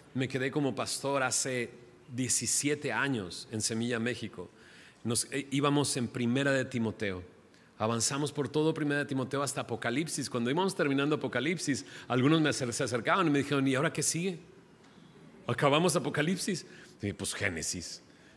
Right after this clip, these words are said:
Y nos fuimos a Génesis. Y hemos avanzado todo, todo el Antiguo Testamento. Terminamos el libro de los Salmos. Ahí está, ahí nos detuvimos.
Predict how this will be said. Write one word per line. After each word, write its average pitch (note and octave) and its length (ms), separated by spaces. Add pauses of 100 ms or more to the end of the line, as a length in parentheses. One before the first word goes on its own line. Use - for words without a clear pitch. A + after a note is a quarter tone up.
(160)
Y G#2 100
nos F#2+ 200
fuimos A2 380
a C3+ 80
Génesis. C#3+ 540 (300)
Y A#2+ 80
hemos D#3 200
avanzado D3+ 640
todo, D#3+ 240
todo D#3 240
el D3+ 140
Antiguo C#3+ 360
Testamento. C#3+ 720 (280)
Terminamos B2 560
el C3 80
libro C3 200
de B2+ 80
los A2+ 160
Salmos. A2+ 800
Ahí A2+ 240
está, C3+ 280
ahí C3 260
nos D#3+ 140
detuvimos. C3 640